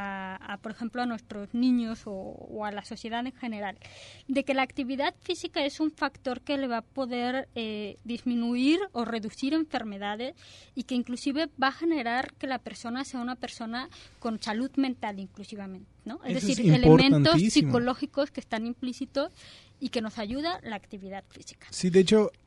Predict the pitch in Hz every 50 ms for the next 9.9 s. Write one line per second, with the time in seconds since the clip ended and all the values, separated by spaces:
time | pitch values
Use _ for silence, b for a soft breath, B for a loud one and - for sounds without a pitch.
0 | _ - 175 175 180 196 196 190 175 - 160 147 - 143 135 135 139 143 147 147
1 | 165 190 208 202 185 160 151 151 156 156 160 160 160 165 170 160 - 160 151 139
2 | 131 127 - - b b b b b b b b - 139 127 120 123 123 120 120
3 | 123 131 151 151 135 127 127 - - 131 123 120 131 139 151 151 143 139 147 151
4 | - 135 127 120 117 131 139 139 135 - 143 131 131 139 131 - - _ _ -
5 | - 127 127 135 143 139 - 165 165 165 - - 151 B B B B B B -
6 | 196 220 240 247 202 190 175 165 190 208 220 220 - 165 151 151 165 185 208 202
7 | 175 180 180 180 170 190 185 175 165 165 170 175 180 190 196 - - 160 170 170
8 | - 185 175 170 147 135 135 139 143 147 151 160 156 - 202 220 220 - _ _
9 | _ - 139 147 156 160 170 175 175 - - 151 139 - 165 151 143 131